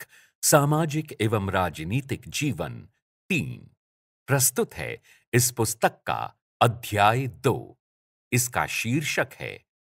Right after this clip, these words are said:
धर्मनिरपेक्षता की समझ। तो आइए सुनते हैं अध्याय दो। पृष्ठ संख्या अठारह। कल्पना कीजिए कि आप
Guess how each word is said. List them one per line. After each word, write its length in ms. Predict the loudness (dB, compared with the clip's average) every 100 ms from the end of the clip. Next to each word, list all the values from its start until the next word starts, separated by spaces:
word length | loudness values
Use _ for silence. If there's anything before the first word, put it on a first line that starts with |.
| _ -14
धर्मनिरपेक्षता 1400 | -8 0 2 4 4 4 4 4 2 0 0 0 2 2
की 220 | 0 -2
समझ। 640 | 0 0 0 -4 -6 -8 -8 _ _ _ _ _ _ 2
तो 100 | 4
आइए 300 | 6 4 0
सुनते 440 | 0 0 4 4
हैं 420 | 4 0 -4 _ _ 2
अध्याय 720 | 2 2 -4 6 6 6 0 -6 _ -10
दो। 580 | 2 4 4 2 -14 _ _ _ _ _ _ 4
पृष्ठ 420 | 4 4 -2 -4
संख्या 840 | -2 0 2 0 -2 -4 -4 -14 _ _ _ -2
अठारह। 880 | -2 -4 -2 0 2 -2 -8 -12 -18 _ _ _ _ _ 4
कल्पना 460 | 4 4 0 0
कीजिए 580 | -2 -4 -4 -2 -2 -2
कि 200 | -4 0
आप 220 | 2 2